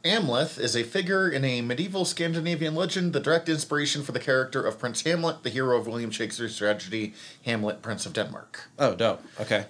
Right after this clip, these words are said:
Speaker 1: The chief authority for the legend of Amleth is Saxo Grammaticus. I'm not gonna keep reading this Wikipedia article, but,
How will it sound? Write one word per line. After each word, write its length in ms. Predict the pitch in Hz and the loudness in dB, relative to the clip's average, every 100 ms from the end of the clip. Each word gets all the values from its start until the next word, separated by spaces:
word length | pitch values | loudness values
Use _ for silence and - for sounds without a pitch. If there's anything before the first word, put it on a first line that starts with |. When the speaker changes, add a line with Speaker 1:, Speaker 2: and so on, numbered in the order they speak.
| - | -6
Speaker 1:
The 180 | 120 110 | -6 0
chief 260 | 165 156 | 2 2
authority 380 | 151 147 147 143 | 2 2 4 2
for 140 | 139 | 0
the 80 | 123 | 0
legend 340 | 113 127 127 117 | 4 2 2 -2
of 80 | |
Amleth 400 | 113 117 117 113 | 0 0 0 -2
is 260 | 101 107 95 | -2 0 0
Saxo 840 | - - - - 123 120 - 120 | 0 0 0 2 2 2 0 0
Grammaticus. 600 | 107 107 110 107 107 113 | 0 0 0 0 0 0
I'm 140 | 110 110 | 0 0
not 140 | 104 | -2
gonna 120 | 107 | -4
keep 220 | 107 107 107 | -4 -4 -2
reading 240 | 101 104 | -4 -4
this 160 | 90 - | -6 -6
Wikipedia 560 | 107 - 180 151 151 | -6 -2 2 4 4
article, 500 | 139 139 139 139 135 - - - | 6 4 4 2 2 -6 -20 2
but, 300 | 165 147 - | 6 6 4